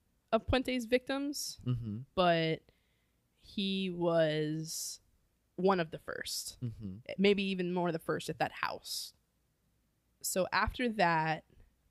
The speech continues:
Speaker 1: Puente started operating a boarding house a-, out of her home. And so she would, you know, she had multiple rooms and she would rent them out, and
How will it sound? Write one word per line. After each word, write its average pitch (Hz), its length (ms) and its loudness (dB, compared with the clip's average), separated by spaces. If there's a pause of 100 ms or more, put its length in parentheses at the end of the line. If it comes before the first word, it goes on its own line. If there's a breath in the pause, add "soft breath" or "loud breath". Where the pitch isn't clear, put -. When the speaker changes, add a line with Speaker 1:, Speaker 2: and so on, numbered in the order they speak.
Speaker 1:
Puente 208 320 0
started 170 400 0
operating 160 920 -2 (520)
a 165 80 2 (220)
boarding 185 320 2
house - 680 -8 (200)
a-, 160 260 0
out 160 160 0
of 156 100 -6
her 151 120 -6
home. 151 320 -8 (1200)
And 147 680 -4
so - 200 -2
she 185 760 -2
would, 156 720 2 (120)
you 170 80 -2
know, 147 60 -2
she 165 140 -4
had 165 100 -2
multiple 220 380 4
rooms 175 460 0
and 170 120 -4
she - 100 -6
would 170 220 -4
rent 170 200 -2
them 196 120 0
out, 156 420 -2 (540 soft breath)
and 151 800 0